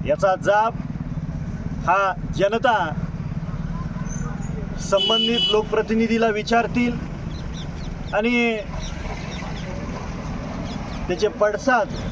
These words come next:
येऊ घातलेल्या निवडणुकीमध्ये निश्चितपणे दिसतील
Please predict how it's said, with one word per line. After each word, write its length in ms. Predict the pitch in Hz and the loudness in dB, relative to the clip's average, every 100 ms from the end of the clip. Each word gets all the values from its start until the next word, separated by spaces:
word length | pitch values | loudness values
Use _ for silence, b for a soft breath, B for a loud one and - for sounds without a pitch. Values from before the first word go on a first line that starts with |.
| - | 0
येऊ 240 | 175 214 | 4 4
घातलेल्या 500 | 202 202 202 202 226 | 6 4 4 2 2
निवडणुकीमध्ये 880 | 208 190 196 196 160 180 180 202 214 - - | 2 2 0 0 -2 0 2 2 2 -2 -4
निश्चितपणे 540 | 139 165 220 - 190 185 | -2 0 -2 2 2 2
दिसतील 420 | 170 165 208 226 | 0 0 2 0